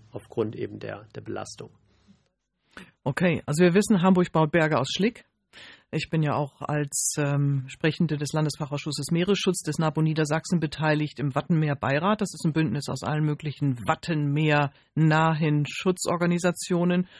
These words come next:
Speaker 2: Und dort gab's einen Vortrag, ähm, wo es darum ging, dass man wieder wie früher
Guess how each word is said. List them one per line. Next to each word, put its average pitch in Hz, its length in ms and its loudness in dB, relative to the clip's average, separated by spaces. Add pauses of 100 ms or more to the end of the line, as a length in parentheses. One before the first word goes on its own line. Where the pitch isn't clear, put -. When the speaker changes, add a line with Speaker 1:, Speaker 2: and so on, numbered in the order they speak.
(200)
Speaker 2:
Und 151 140 -4
dort 165 180 0
gab's 170 280 -2
einen 156 200 -2
Vortrag, 170 800 -2 (480)
ähm, 156 460 0
wo 156 120 -2
es 160 100 -2
darum 151 340 0
ging, 196 300 4
dass 160 240 -2
man 160 200 2
wieder 156 360 -2
wie 220 200 2
früher 127 560 2